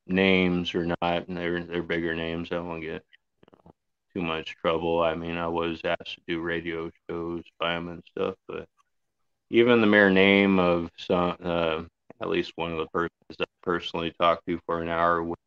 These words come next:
it's, it's a name tarnisher. Uh, his name is, is tarnished. He wanted me to do a radio show out of California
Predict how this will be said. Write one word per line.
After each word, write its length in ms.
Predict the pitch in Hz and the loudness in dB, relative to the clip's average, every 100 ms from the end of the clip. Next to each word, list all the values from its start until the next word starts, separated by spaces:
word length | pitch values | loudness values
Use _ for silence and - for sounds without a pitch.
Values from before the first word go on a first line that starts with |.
| 85 | -18
it's, 340 | 85 87 - - | -14 -14 -14 -12
it's 200 | 127 117 | -10 -6
a 40 | 156 | -4
name 340 | 117 92 90 | 0 0 0
tarnisher. 680 | 90 85 82 85 - - 98 - _ _ _ _ _ _ - | 0 -2 -2 -4 -8 -6 -6 -8 _ _ _ _ _ _ -8
Uh, 60 | 101 | -4
his 380 | 95 92 101 | -2 -2 -4
name 440 | 98 95 92 92 90 | -2 2 2 2 0
is, 440 | 87 85 82 - - _ | -2 -4 -6 -12 -16 _
is 220 | 85 82 - - | -10 -10 -10 -4
tarnished. 600 | 85 82 82 90 - - | -2 -2 -6 -6 -8 -8
He 80 | 90 | -4
wanted 300 | 90 82 82 | -2 -2 -4
me 100 | 82 | -6
to 80 | 78 - | -10 -8
do 100 | 80 | -6
a 120 | 80 80 | -4 -2
radio 320 | 80 82 82 | -2 -2 -4
show 320 | - 85 85 | -4 -2 0
out 160 | 82 82 | 0 0
of 80 | - | -4
California 880 | - 85 80 - - 98 87 85 87 | -2 0 -2 -4 -4 -2 -2 -2 -4